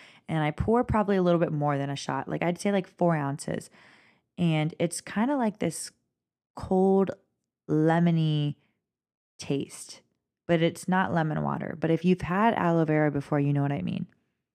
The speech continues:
It's really good, and I think you should try it out. I think it's definitely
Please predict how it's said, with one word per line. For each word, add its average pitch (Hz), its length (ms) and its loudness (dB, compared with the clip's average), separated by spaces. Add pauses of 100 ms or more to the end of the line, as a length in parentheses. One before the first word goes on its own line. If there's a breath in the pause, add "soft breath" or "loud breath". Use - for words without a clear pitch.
(360)
It's 185 180 -2
really 156 320 4
good, 104 220 -4 (200)
and 170 140 0
I 156 80 2
think 165 180 0
you 165 60 0
should 165 160 -8
try 143 220 -2
it 139 60 -2
out. - 240 -4 (240)
I 151 140 2
think 165 200 0
it's - 320 -2
definitely 151 600 0